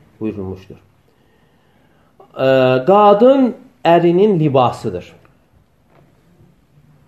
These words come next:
Onun örtüyüdür, onun sükunətidir, qəlbinin rahatlığıdır, evladının anasıdır,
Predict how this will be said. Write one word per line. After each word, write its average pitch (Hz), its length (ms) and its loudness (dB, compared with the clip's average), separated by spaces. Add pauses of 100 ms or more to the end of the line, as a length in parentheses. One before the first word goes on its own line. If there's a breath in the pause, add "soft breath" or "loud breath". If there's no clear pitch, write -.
(280)
Onun 190 480 2 (140)
örtüyüdür, 127 720 0 (300)
onun 156 220 -2
sükunətidir, 101 840 -8 (500 soft breath)
qəlbinin 151 640 0
rahatlığıdır, 110 800 -4 (400 loud breath)
evladının 175 800 2
anasıdır, 127 760 -4